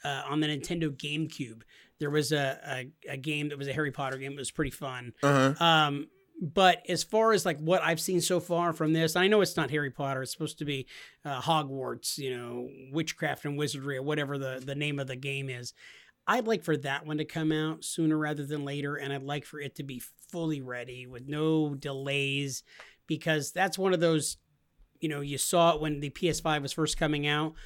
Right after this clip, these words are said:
Speaker 1: That's one of those games that was like, "Oh man, that caught my eye." Like,
Speaker 2: Yeah.
Speaker 1: everything that, that I saw. Now, will it be fully realized to be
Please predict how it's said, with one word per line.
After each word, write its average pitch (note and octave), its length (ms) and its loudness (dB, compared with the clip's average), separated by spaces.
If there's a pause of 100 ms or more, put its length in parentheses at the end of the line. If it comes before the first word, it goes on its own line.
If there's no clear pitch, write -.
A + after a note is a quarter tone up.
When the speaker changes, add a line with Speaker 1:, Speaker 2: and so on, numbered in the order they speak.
(200)
Speaker 1:
That's E3+ 180 -4
one F3+ 140 2
of F3 40 4
those D3 180 0
games D3+ 380 -4
that D3 220 -4
was C#3 140 -6
like, C3+ 260 -8
"Oh D3+ 180 -6
man, C#3+ 300 -4
that D3 240 -2
caught C#3 280 -4
my C3+ 120 -6
eye." C3 460 -6
Like, B2 180 -14
Speaker 2:
Yeah. A#2 200 4
Speaker 1:
everything D#3+ 360 0
that, D3 160 -4 (460)
that D#3 140 0
I C#3+ 120 0
saw. B2 420 -4
Now, D#3 340 4 (360)
will F#3+ 200 6
it D#3+ 80 -2
be E3+ 100 0
fully G3 280 4
realized F#3 540 6
to F3+ 80 2
be E3 220 0